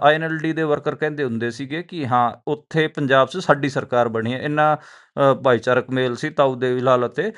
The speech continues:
ਬਾਦਲ ਪਰਿਵਾਰ 'ਚ, ਅ, ਤੇ ਓਮ ਪ੍ਰਕਾਸ਼ ਚੌਟਾਲਾ 'ਚ। ਇਹ ਗੱਲ ਉਹਨਾਂ ਵੱਲੋਂ ਕਹੀ ਗਈ ਹੈ, ਅ, ਅੱਜ। ਤੇ ਉਹਨਾਂ ਨੇ ਇਹ ਵੀ ਗੱਲ, ਅ, ਉ-, ਮੁੱਦਾ ਉਭਾਰਿਆ ਕਿ ਪਿੰਡਾਂ ਨੂੰ ਕੁਛ ਵੀ ਨਹੀਂ ਮਿਲ ਰਿਹਾ।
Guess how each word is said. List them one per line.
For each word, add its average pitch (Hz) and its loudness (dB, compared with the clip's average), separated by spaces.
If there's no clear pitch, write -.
ਬਾਦਲ 123 4
ਪਰਿਵਾਰ 113 2
'ਚ, 120 -6
ਅ, 120 -2
ਤੇ 120 0
ਓਮ 120 -4
ਪ੍ਰਕਾਸ਼ 120 -4
ਚੌਟਾਲਾ 113 -2
'ਚ। 107 -8
ਇਹ 180 4
ਗੱਲ 156 2
ਉਹਨਾਂ 139 0
ਵੱਲੋਂ 123 2
ਕਹੀ 147 -2
ਗਈ 143 -2
ਹੈ, 151 0
ਅ, 123 4
ਅੱਜ। 131 0
ਤੇ 151 4
ਉਹਨਾਂ 165 2
ਨੇ 165 2
ਇਹ 180 4
ਵੀ 202 -4
ਗੱਲ, 180 2
ਅ, 160 2
ਉ-, 165 -6
ਮੁੱਦਾ 151 0
ਉਭਾਰਿਆ 160 4
ਕਿ 175 -2
ਪਿੰਡਾਂ 160 0
ਨੂੰ 165 -2
ਕੁਛ 165 -8
ਵੀ 175 -2
ਨਹੀਂ 170 -6
ਮਿਲ 143 -6
ਰਿਹਾ। 143 0